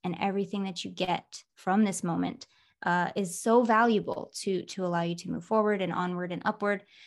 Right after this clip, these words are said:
So no, you should never try to forget anyone. I know, I know we've all been through it. It sucks and it hurts and it's terrible, but it's also beautiful. And you will see that eventually. Um, do you have anything you wanna say? 'Cause I do also wanna talk about cord cutting as well.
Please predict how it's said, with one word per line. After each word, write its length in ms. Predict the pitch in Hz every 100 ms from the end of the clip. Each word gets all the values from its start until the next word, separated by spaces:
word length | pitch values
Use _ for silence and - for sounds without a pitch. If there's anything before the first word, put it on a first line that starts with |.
| _
So 360 | - 226 196 -
no, 200 | 220 -
you 120 | 190
should 180 | - 214
never 400 | 202 196 190 - -
try 220 | 196 180
to 60 | 175
forget 300 | 175 175 175
anyone. 320 | 175 175 170
I 120 | 190 196
know, 500 | 196 190 190 190 175 _ -
I 80 | 190
know 480 | 180 175 175 185 _
we've 140 | 185 180
all 160 | 202
been 200 | 208 196
through 260 | 180 190 180
it. 200 | 180 - -
It 120 | 170
sucks 600 | - - 202 - - -
and 140 | 196
it 100 | 185
hurts 480 | - - 185 - -
and 140 | - 185
it's 220 | - -
terrible, 640 | - - 196 185 175 - - - - _ _
but 160 | 202 196
it's 140 | 190
also 260 | 190 175 196
beautiful. 580 | 233 285 285 277 277 _
And 140 | 196 190
you 120 | 190
will 240 | 220 254
see 240 | 262 220 190
that 320 | 185 185 - _ _ _ 202
eventually. 640 | 185 175 170 196 190 - _ _ _ _
Um, 480 | 196 185 180 190 202 _ _ _ _ _ -
do 80 | 233
you 40 |
have 80 | 240
anything 200 | 254 254
you 60 | 247
wanna 120 | 226
say? 180 | 233 226
'Cause 120 | 220
I 60 |
do 160 | 208 220
also 220 | 202 208
wanna 140 | 214 196
talk 180 | 196 185
about 200 | 185 -
cord 240 | 180 175
cutting 260 | 175 180 175
as 80 | -
well. 220 | -